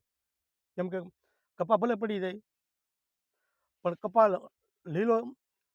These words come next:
જીવતો ટૂંકમાં છે ને, તો આ, તો આપણે ભલે ઉત્પાદન થોડુંક મ-, વહેલા મોડું મળશે, પણ તોય આપણે આ રીતે કાઠી કરશું તો સો એ સો ટકા આપણે સફળતા મળશે. કેમ કે અમે તો આ દર વર્ષે અમે જોઈએ છીએ, કપા અમારા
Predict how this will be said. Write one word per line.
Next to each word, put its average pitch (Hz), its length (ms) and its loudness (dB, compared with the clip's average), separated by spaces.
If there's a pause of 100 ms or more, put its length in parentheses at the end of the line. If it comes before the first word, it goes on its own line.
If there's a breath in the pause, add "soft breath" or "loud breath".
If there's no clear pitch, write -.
(220)
જીવતો 208 300 -2
ટૂંકમાં 226 340 -2
છે 269 120 0
ને, 196 60 -8 (840)
તો 196 120 0
આ, 190 140 2 (760)
તો - 80 -14
આપણે 180 240 0
ભલે 214 100 0 (180)
ઉત્પાદન 196 360 -8
થોડુંક 180 180 -8 (100)
મ-, 175 180 -14
વહેલા 190 220 0
મોડું 180 180 -10
મળશે, 165 260 -12 (500 loud breath)
પણ 160 140 -10
તોય 180 120 2
આપણે 175 180 -4 (260)
આ 180 100 2
રીતે 170 200 -10
કાઠી 170 320 -4
કરશું 190 260 -12 (480 soft breath)
તો - 140 -18
સો 190 140 -6
એ 170 80 -6
સો 175 120 -4
ટકા 156 180 -12
આપણે 143 180 -14
સફળતા 139 340 -16
મળશે. 139 220 -16 (120)
કેમ 185 160 -8
કે - 60 -2
અમે 196 240 -2
તો 214 40 -6 (120)
આ 190 220 -4
દર 202 180 -6
વર્ષે 190 200 -14
અમે 185 140 -8
જોઈએ 185 240 -8
છીએ, 175 240 -18 (160)
કપા 185 240 -4
અમારા 175 240 -4